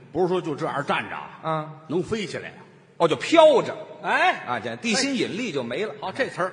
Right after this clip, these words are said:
Speaker 1: 是，是飘着是吧？好。
Speaker 2: 飘着有什么可好的呀？
Speaker 1: 你，我就没想好这词儿啊。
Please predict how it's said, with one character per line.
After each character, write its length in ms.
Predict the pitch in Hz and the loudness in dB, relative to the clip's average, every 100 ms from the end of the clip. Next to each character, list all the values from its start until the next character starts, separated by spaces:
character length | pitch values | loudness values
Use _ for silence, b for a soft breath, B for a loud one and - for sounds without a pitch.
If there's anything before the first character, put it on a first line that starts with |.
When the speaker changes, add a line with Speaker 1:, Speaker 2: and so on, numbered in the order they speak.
| 180 | -8
Speaker 1:
是， 80 | 170 - | -16 -14
是 80 | 190 | -14
飘 240 | 185 247 220 | -8 -6 -6
着 80 | |
是 80 | 143 | -6
吧？ 100 | 120 - - - - - | -10 -12 -20 -20 -20 -8
好。 220 | 185 196 - - - - - - _ - | -4 -4 -8 -20 -20 -20 -20 -20 _ -16
Speaker 2:
飘 520 | - 349 392 403 370 | 6 12 12 12 12
着 140 | 240 | 12
有 120 | - - | 10 6
什 140 | 175 | 2
么 100 | 196 | 4
可 160 | 165 180 | 4 4
好 360 | - 90 95 | 2 -4 -4
的 100 | 113 | -2
呀？ 160 | 127 123 - | -2 -4 -4
Speaker 1:
你， 100 | 160 | 0
我 220 | 202 147 196 | 2 4 2
就 80 | |
没 160 | 208 226 | 2 0
想 180 | 190 202 | 0 -2
好 140 | 139 | -2
这 120 | 151 156 | -2 0
词 100 | 160 | -2
儿 120 | 180 | -2
啊。 280 | 139 - | -4 -4